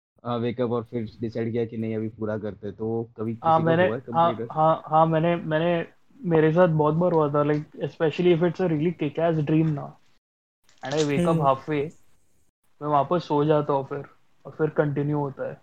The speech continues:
Speaker 2: And it's
Speaker 1: हो जाता
Speaker 2: happened
Speaker 1: है।
Speaker 2: with bad dreams also। हाँ, हुआ था मेरे साथ।
Speaker 1: हम्म,
Speaker 3: हम्म।
Speaker 2: But it
Speaker 1: हम्म।
Speaker 2: depends on how fast you go back to sleep। Like, मैं उठा, मैं
Speaker 1: हम्म।
Speaker 2: फोन चेक किया, फिर वापस सोने गया, and it just picked up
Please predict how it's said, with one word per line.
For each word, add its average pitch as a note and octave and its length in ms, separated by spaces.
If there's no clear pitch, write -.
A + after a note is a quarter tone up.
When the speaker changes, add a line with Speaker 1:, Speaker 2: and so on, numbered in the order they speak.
Speaker 2:
And C#3+ 60
it's D#3+ 120
Speaker 1:
हो A#2 60
जाता C3+ 180
Speaker 2:
happened F3 300
Speaker 1:
है। D#3 80
Speaker 2:
with D3 40
bad C#3+ 320
dreams D3+ 320
also। C#3 240
हाँ, F3 160
हुआ F3 220
था F#3 140
मेरे D3 240
साथ। C#3 200
Speaker 1:
हम्म, A#2 220
Speaker 3:
हम्म। E3 240
Speaker 2:
But E3 140
it G#3 80
Speaker 1:
हम्म। E3+ 120
Speaker 2:
depends F#3 300
on G3 100
how E3 260
fast D3 320
you D#3+ 360
go D3+ 80
back D3+ 220
to D#3+ 100
sleep। C#3+ 240
Like, C#3+ 160
मैं E3+ 100
उठा, D#3 320
मैं E3 120
Speaker 1:
हम्म। - 100
Speaker 2:
फोन D3+ 220
चेक D3+ 220
किया, E3+ 160
फिर D#3 180
वापस D3+ 360
सोने D#3 320
गया, D#3 320
and D#3 260
it D#3+ 100
just D#3 220
picked - 320
up D#3 120